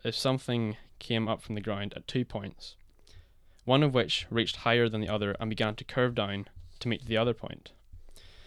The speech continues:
giving the illusion of something higher coming down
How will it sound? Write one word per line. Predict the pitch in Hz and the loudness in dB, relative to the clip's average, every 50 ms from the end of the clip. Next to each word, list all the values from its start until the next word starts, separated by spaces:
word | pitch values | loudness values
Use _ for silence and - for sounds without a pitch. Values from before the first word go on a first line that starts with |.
| - - - - - | -20 -20 -20 -6 2
giving | - 131 131 135 131 127 | 4 6 6 6 6 6
the | 120 120 | 6 6
illusion | 113 113 110 107 110 104 110 113 | 6 6 6 6 4 4 0 -2
of | 107 - | -4 -2
something | - 123 110 - - 107 | -2 -2 -2 -2 -4 -6
higher | 101 - 123 117 107 101 107 | -2 0 2 2 4 2 0
coming | 104 - - 117 107 107 | -2 -4 -4 -4 -2 -2
down | 101 113 104 101 101 98 98 | -2 -2 -2 -2 -2 -4 -6